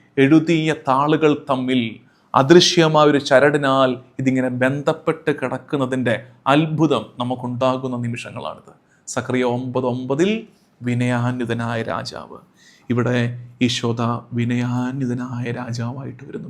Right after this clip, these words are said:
But he is not a political messiah. ഒരു പൊളിറ്റിക്കൽ മെസ്സയ അല്ല ഈശോ, മറിച്ച് അവനൊട്ടും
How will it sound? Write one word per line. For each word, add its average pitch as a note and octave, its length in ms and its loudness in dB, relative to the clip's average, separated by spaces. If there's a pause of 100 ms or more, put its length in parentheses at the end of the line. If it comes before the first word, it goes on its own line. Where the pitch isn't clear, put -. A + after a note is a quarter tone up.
But D3 100 -2 (440)
he F3 100 6
is C#3 140 -2
not E3 140 2 (160)
a B2 40 -2 (140)
political E3 460 4 (140)
messiah. A#2+ 440 -4 (800)
ഒരു D3 100 -2 (100)
പൊളിറ്റിക്കൽ F#3+ 600 6 (220)
മെസ്സയ D3+ 380 -2 (320)
അല്ല C3 200 0 (280)
ഈശോ, - 200 -4 (500)
മറിച്ച് C#3 340 0 (520)
അവനൊട്ടും E3 560 6